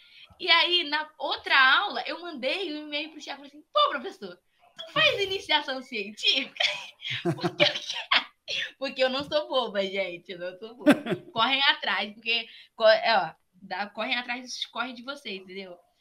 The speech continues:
Speaker 1: Aí eu fui, mandei mensagem pro Thiago, aí o Thiago, "Pô, eu não tô fazendo de matemática, não, mas eu tenho uma multidisciplinar", entendeu? Ele não perdeu a oportunidade de convidar. E hoje eu tô aqui no Antropoceno, esquento muito a minha cabeça,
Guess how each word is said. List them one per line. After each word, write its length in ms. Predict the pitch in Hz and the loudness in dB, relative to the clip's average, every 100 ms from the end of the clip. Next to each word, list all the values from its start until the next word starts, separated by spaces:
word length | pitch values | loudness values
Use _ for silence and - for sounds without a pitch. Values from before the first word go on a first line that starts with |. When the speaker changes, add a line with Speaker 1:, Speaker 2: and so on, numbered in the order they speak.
| _ - | _ -6
Speaker 1:
Aí 160 | 208 | -4
eu 100 | 233 | -4
fui, 80 | 277 | -8
mandei 240 | 285 294 269 | -10 -8 -10
mensagem 380 | 269 254 240 | -10 -12 -12
pro 100 | 240 | -16
Thiago, 560 | 214 262 247 - 302 - | -18 -8 -4 -4 -4 -8
aí 180 | - 233 | -10 -10
o 40 | |
Thiago, 320 | 240 226 202 202 _ _ | -12 -12 -14 -18 _ _
"Pô, 220 | 403 370 214 | -6 -2 -2
eu 100 | 240 | -4
não 120 | 302 | -8
tô 140 | 349 | -10
fazendo 320 | 349 339 330 330 | -8 -8 -8 -12
de 80 | |
matemática, 680 | 330 330 330 330 320 - - 440 | -10 -10 -10 -12 -12 -12 -14 -10
não, 240 | 359 330 _ _ _ | -12 -14 _ _ _
mas 200 | 277 294 | -6 -4
eu 80 | 302 | -6
tenho 160 | 302 | -8
uma 140 | 302 302 | -8 -10
multidisciplinar", 880 | 294 294 269 - 349 370 381 302 247 | -10 -18 -20 -20 -16 -12 -6 -6 -6
entendeu? 260 | 220 208 | -10 -10
Ele 100 | 202 | -8
não 100 | 208 214 | -10 -10
perdeu 280 | 226 214 | -8 -4
a 300 | 262 - 254 269 | -4 -4 -6 -6
oportunidade 880 | - 349 392 466 523 330 226 190 175 _ _ _ | -10 -12 -14 -10 0 2 2 0 -14 _ _ _
de 80 | - | -16
convidar. 480 | 220 262 254 202 - - _ | -14 -10 -4 -4 -6 -18 _
E 140 | 254 294 | -4 -2
hoje 160 | 302 | -2
eu 100 | 359 | -8
tô 60 | 370 | -12
aqui 220 | 392 392 | -12 -12
no 120 | 311 | -12
Antropoceno, 840 | 302 302 294 302 302 - 240 254 294 - _ | -14 -14 -16 -16 -20 -10 -8 -8 -12 -20 _
esquento 440 | - - 240 240 | -20 -12 -12 -12
muito 320 | 240 233 262 294 | -14 -12 -14 -16
a 40 | |
minha 120 | 269 | -18
cabeça, 540 | 269 269 202 202 202 | -16 -18 -12 -12 -14